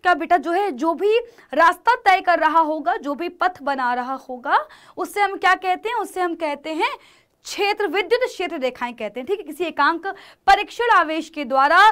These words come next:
तय किया गया बेटा जो पथ है, उसको क्या बोलते हैं, विद्युत क्षेत्र रेखाएं कहते हैं। अब बच्चों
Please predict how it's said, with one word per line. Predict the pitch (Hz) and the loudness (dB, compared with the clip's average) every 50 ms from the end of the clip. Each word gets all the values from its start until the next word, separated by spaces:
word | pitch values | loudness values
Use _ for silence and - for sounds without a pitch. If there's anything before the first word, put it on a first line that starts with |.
| - - - - _ _ | 4 0 -8 -20 _ _
तय | - 392 403 440 480 466 | 6 6 8 6 4 2
किया | 453 359 349 330 311 302 | -2 -2 2 2 4 2
गया | 294 302 294 277 | 2 2 0 0
बेटा | 262 240 269 269 254 | 0 0 -4 -6 -4
जो | 254 262 262 | -4 -4 -2
पथ | 269 - 381 392 392 - | 2 4 2 2 2 2
है, | 381 370 | 0 0
उसको | 370 359 - 349 330 | 0 0 -4 -10 -4
क्या | 339 339 339 349 | 0 2 2 2
बोलते | 311 359 349 359 359 359 | 2 0 -2 -2 -2 -4
हैं, | 359 415 480 480 - _ _ _ - | -2 -2 -2 -4 -8 _ _ _ -18
विद्युत | 262 277 349 453 480 370 403 480 494 | -8 -2 0 0 0 2 2 2 2
क्षेत्र | 480 - 339 285 294 277 | 2 -2 -6 -6 -6 -6
रेखाएं | 247 254 254 - 285 349 427 539 523 | -6 -8 -6 -2 0 0 0 0 -2
कहते | - - _ _ _ - 302 240 233 - - 214 | -8 -18 _ _ _ -6 -6 -6 -6 -10 -14 -16
हैं। | 190 180 175 175 _ _ - - - | -16 -16 -20 -20 _ _ -10 -2 0
अब | 403 392 | 2 2
बच्चों | 427 453 453 - 480 | 2 0 2 2 2